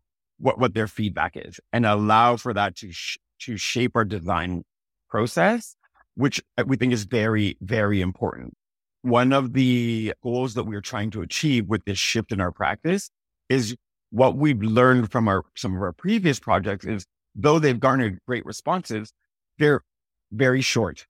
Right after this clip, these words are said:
So, okay, great. Oh, this week we got a great response and got some great activity, but h-, that's not enough. No, how, so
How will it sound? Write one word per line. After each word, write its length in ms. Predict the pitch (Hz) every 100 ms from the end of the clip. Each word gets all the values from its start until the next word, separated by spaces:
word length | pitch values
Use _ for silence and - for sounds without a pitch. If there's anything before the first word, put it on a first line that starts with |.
| _ _ _
So, 200 | 147 120
okay, 340 | 127 123 92 -
great. 500 | 98 110 143 101 - -
Oh, 140 | 127
this 260 | 107 151 117
week 260 | 120 156 101
we 100 | 113
got 160 | 113
a 160 | 104 78 _
great 320 | 120 120 127 - - -
response 480 | 120 - 113 120 117
and 140 | 104
got 180 | 101 92
some 140 | 107
great 180 | 92 104
activity, 560 | 85 - 165 120 92 - _ _ _ _ -
but 180 | 123 - _ _ _ _ _ _ _ _ _ - - -
h-, 160 | 120 107 -
that's 220 | 127 -
not 160 | 139
enough. 320 | 123 127 120 - _ _ _ _ _
No, 300 | - 110 90 - -
how, 320 | 120 131 131
so 320 | - 127 95